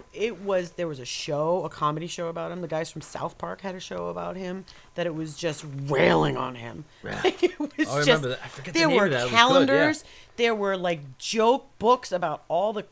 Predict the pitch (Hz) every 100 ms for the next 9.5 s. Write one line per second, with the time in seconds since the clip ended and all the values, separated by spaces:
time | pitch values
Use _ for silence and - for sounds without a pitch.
0 | - - - 226 233 - 233 226 214 214
1 | - 185 196 165 147 - 202 - 185 175
2 | 180 - 160 190 - 220 226 220 180 143
3 | 151 - 143 160 202 - 240 226 226 233
4 | - - 254 269 269 247 269 285 - 277
5 | 208 220 - 202 - 233 214 - 196 165
6 | 165 170 - - - - 214 240 233 -
7 | - - - 254 220 220 208 208 - 190
8 | 160 - 170 180 180 - - - _ -
9 | 175 170 160 160 147